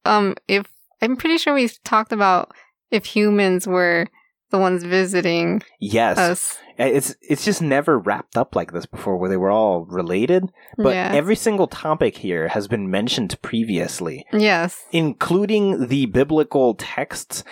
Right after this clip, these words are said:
Speaker 2: and
Speaker 1: Yep.
Speaker 2: images on cave walls.
Speaker 1: And, um, the
Speaker 2: Yeah, the, uh, the Nazca lines.
Speaker 1: The,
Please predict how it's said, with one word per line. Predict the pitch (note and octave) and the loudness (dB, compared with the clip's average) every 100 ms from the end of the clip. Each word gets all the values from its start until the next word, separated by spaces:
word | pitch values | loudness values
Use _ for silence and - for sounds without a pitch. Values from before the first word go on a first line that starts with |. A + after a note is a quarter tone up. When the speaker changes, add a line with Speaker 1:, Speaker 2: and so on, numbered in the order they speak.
| - | -10
Speaker 2:
and | - A2 | -4 -4
Speaker 1:
Yep. | G2+ | -2
Speaker 2:
images | C3+ C3+ C3 C3+ B2 A#2+ | -2 0 2 2 2 2
on | G#2+ F#2 | -2 -4
cave | - A#2+ G2 | -2 0 -2
walls. | F#2 F#2+ D#3 F3 F3 E3 - | -2 0 0 2 0 -2 -2
Speaker 1:
And, | A3 G3+ | 0 2
um, | G3+ F#3+ F3+ G3 - | 2 0 -2 -4 -2
the | F#3+ F3 E3+ - _ _ _ - | 0 2 0 -4 _ _ _ -4
Speaker 2:
Yeah, | C3 E3 | 0 0
the, | B2 F#2+ D2 | 0 -2 0
uh, | G#2 E2+ | -2 -2
the | F2+ G2+ | -2 -2
Nazca | G2 A2+ C3 - E3+ | 0 0 0 0 0
lines. | E3 E3+ E3+ E3+ - - - | 2 0 0 -2 -6 -10 -4
Speaker 1:
The, | G#3+ G#3 | -2 -2